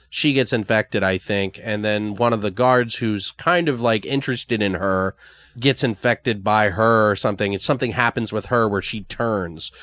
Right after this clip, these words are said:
Like, if you guys have seen the movie Demons, they get these long teeth, their eyes turn fucking reddish, they get, like, really fucking gangly on you, and they're, like,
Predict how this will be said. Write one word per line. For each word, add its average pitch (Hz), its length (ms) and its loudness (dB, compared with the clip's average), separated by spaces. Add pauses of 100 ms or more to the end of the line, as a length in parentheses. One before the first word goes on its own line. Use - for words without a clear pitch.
(360)
Like, 147 260 2
if 160 200 0
you 156 160 0
guys 185 400 0
have 143 140 2
seen 156 300 4
the 135 60 4
movie 120 240 4
Demons, 110 540 2
they 113 120 2
get 110 160 -2
these 104 200 -2
long 98 320 2
teeth, 185 520 0
their 107 160 2
eyes 131 380 4
turn 139 460 2
fucking 120 640 -2
reddish, 127 720 4 (240)
they 117 160 4
get, 113 180 4
like, 104 280 4
really 127 400 6
fucking 104 720 2
gangly 117 680 4
on 98 200 0
you, 95 240 2
and 101 220 0
they're, 101 180 4
like, 95 420 0